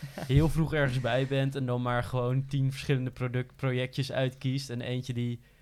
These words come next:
Speaker 2: die gaat twintig keer over de kop, waardoor je, zeg maar, je initiële investering terugverdient.
Speaker 1: Ja, en dat is het mooie aan crypto, omdat alles gewoon zo openbaar plaatsvindt. En omdat er, eh, je, je kan, je kan bij wijze van nu, kunnen wij ons eigen blockchain, eh,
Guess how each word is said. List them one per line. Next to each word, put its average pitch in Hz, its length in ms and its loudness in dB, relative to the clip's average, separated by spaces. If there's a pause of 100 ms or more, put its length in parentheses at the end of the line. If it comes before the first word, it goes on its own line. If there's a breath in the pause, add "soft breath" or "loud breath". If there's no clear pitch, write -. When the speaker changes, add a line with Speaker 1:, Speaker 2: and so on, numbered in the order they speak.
Speaker 2:
die 123 140 -10
gaat 135 160 0 (140)
twintig 135 480 -2
keer 127 200 -4
over 123 220 -2
de 120 120 -6
kop, 123 220 -4
waardoor 123 280 -2
je, 123 60 0
zeg 120 160 -2
maar, 123 140 0
je 127 100 0
initiële 131 480 0
investering 117 480 -4
terugverdient. 107 640 -8
Speaker 1:
Ja, 214 220 -2
en 180 80 -2
dat 214 140 0
is 214 80 -6
het 208 100 -6
mooie 208 260 0
aan 175 180 0
crypto, 175 420 -2
omdat 170 280 2
alles 190 300 -2
gewoon 175 340 -2
zo 170 480 0
openbaar 160 600 -2
plaatsvindt. 170 600 -4
En 180 100 -6
omdat 156 320 -6
er, 156 260 -4
eh, 151 480 -10
je, - 200 -18
je 165 200 -10
kan, 175 220 -2
je 180 100 -2
kan 190 180 -4
bij 180 100 0
wijze 175 340 0
van 165 300 -2
nu, 175 260 0
kunnen 170 220 -4
wij 170 220 2
ons 160 200 -4
eigen 165 760 -4
blockchain, 160 720 2
eh, 156 160 -4